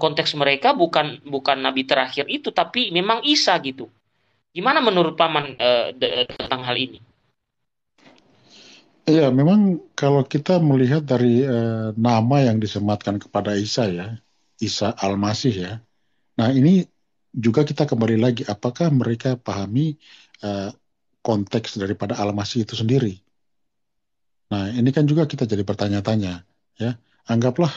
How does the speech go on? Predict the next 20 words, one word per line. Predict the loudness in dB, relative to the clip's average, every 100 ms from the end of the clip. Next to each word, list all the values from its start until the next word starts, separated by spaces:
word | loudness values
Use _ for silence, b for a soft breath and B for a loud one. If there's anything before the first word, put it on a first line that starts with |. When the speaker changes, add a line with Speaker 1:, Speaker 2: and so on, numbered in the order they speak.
| -6
Speaker 2:
eh, | -6 -4
katakan | -4 -6 -6 -2 0
misalnya | 0 0 0 -2
kita, | -2 -4 -4
eh, | -4 -6 -6 -8 -10 -14 -18 -20 _ _ _ _ _ _ _ _ _ B B -20 B _ -10
eh, | -8 -8 -6
anggaplah | -4 -2 0 0
bahwa, | 0 -2 -2 -2
eh, | -6 -8 -8 -14 _ _ -20 _ _ -8
dipahami | 0 4 4 0 _ _ -2 2 2 2
bahwa | 2 2 2
istilah | 0 -2 -2
itu | 0
digunakan | 0 0 -2 0 0 -2 0
dalam | -2 -2
konteks, | -4 -4 -2 -4 -6 -14 B B B _
eh, | -6 -6 -6 -6
bahwa, | -6 -2 -2 -4 -10 _ _ _ _
eh, | -10 -8 -10 -14 -16 -4
mereka, | 0 2 2 0